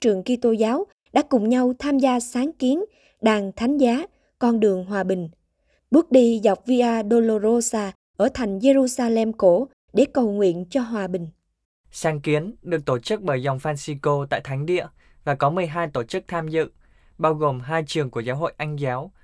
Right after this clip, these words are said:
Speaker 2: và trường của Giáo hội Armeni Tông Truyền – cũng như các nhóm Công giáo khác. Đàn Thánh Giá bắt đầu tại nhà thờ Chúa Chịu Đánh Đòn và kết thúc tại nhà thờ Đấng Cứu Thế. Tám chặng đầu tiên diễn ra dọc theo tuyến đường truyền thống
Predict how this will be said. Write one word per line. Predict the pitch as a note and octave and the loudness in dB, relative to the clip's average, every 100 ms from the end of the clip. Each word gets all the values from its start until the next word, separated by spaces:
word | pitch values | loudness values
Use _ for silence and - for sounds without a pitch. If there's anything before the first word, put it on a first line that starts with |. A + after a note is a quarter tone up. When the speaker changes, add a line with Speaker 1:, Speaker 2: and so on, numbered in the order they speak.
| _ | _
Speaker 2:
và | - C3+ | -4 -4
trường | - C3 | -2 -6
của | A#2+ | -4
Giáo | A#2 B2+ | -4 -4
hội | D#3 D3+ - | -4 -6 -6
Armeni | C#3+ C3+ D3 C#3+ D3 | -8 -6 -6 -4 -6
Tông | C#3 D3 C#3+ | -4 -4 -4
Truyền – | - C3+ A2 - _ _ - | -6 -6 -8 -14 _ _ -8
cũng | D#3 | -6
như | F3 E3+ | -2 -2
các | F3+ F#3 | -2 -4
nhóm | D#3 C3+ | -4 -4
Công | C#3+ E3 D3 | -4 -6 -4
giáo | B2+ C3+ | -6 -6
khác. | F#3 G3 _ _ _ _ _ _ _ _ | -8 -8 _ _ _ _ _ _ _ _
Đàn | D#3 D3+ C#3 | -2 0 0
Thánh | C#3+ C#3 | -2 -4
Giá | C3+ C3+ D3 G#3+ _ _ - | -2 -4 -4 -10 _ _ -4
bắt | G#3+ G#3 | -2 0
đầu | F#3 D#3 | 0 0
tại | C#3 D#3 | 0 -4
nhà | D3+ C#3+ | -2 -6
thờ | C#3+ C3+ B2+ | -4 -6 -6
Chúa | - C#3+ | -8 -8
Chịu | C#3+ E3+ | -8 -8
Đánh | C#3+ D3 | -6 -2
Đòn | E3+ D3 A#2 _ - | 0 -2 -4 _ -6
và | C3+ | -6
kết | D3+ F3 | -4 -6
thúc | D#3+ - | -6 -6
tại | - | -8
nhà | C#3+ C3 | -6 -10
thờ | C3 B2 | -8 -8
Đấng | B2 B2+ | -8 -8
Cứu | C3+ C3+ | -8 -8
Thế. | C3+ B2+ F3+ _ _ _ _ _ _ | -8 -8 -10 _ _ _ _ _ _
Tám | - D3+ | 0 0
chặng | G#3+ - | -2 -4
đầu | D3+ C#3+ | -2 -2
tiên | C#3 E3 D#3 - _ _ - | 0 -2 -2 -10 _ _ -6
diễn | D#3+ F3+ | -4 2
ra | F#3+ E3+ | 2 2
dọc | D#3+ - | -2 -2
theo | E3 | -4
tuyến | D3+ D3 D3 | -2 -4 -4
đường | E3+ E3 C3 | -2 -2 -4
truyền | B2 C#3 A#2+ | -8 -10 -8
thống | C3 B2 E3 | -8 -8 -10